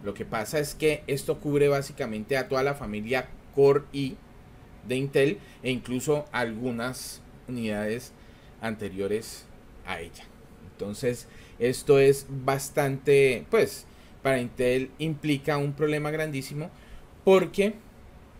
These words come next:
eh, básicamente son todos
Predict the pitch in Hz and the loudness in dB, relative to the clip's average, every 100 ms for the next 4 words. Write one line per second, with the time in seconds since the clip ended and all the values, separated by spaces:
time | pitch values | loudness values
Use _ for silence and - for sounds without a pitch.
0 | - - - - 120 113 107 104 98 95 | -20 -20 -20 -10 -4 -2 0 -2 -4 -8
1 | - 120 131 147 175 160 123 123 151 147 | -12 -4 0 0 0 -6 -6 -6 -2 -2
2 | - 139 139 135 - - - - - - | -2 -4 -4 -8 -18 -20 -20 -20 -20 -20
3 | - - 165 165 180 185 | -18 2 4 6 2 -4